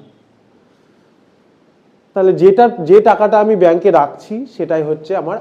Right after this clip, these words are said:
আসল, যার ইংলিশ হচ্ছে প্রিন্সিপাল। এবং আমাকে এক্সট্রা এক বছরের শেষে এক্সট্রা কত টাকা দিয়েছে, অতিরিক্ত কত টাকা দিয়েছে? একশো টাকা,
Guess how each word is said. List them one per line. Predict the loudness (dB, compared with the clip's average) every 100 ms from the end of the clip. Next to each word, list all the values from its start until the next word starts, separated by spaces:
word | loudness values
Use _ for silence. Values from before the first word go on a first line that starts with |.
| -10
আসল, | -12 -10 -8 -8 -12 -20 -8
যার | -6 -4
ইংলিশ | -4 -6 -6
হচ্ছে | -8
প্রিন্সিপাল। | -4 -6 -6 -6 -6 -6 -10 -20 -20 -20 -20 -20 -20 -20 -20 -20 -20 -20 -20 -4
এবং | 2 6 6 4 -2 -12 -20 _
আমাকে | -6 -4 2 4
এক্সট্রা | 2 0 0 4 4 2
এক | 0 -2 0
বছরের | -2 0 -2
শেষে | -2 0 0
এক্সট্রা | 0 -2 -2 -2
কত | 0 -2
টাকা | -2 -2
দিয়েছে, | 0 0 2
অতিরিক্ত | 0 0 -4 -2 -2
কত | 0 0
টাকা | -2 -2
দিয়েছে? | 0 0 -2 -8 -8
একশো | -10 -10 -12 -10
টাকা, | -10 -10 -14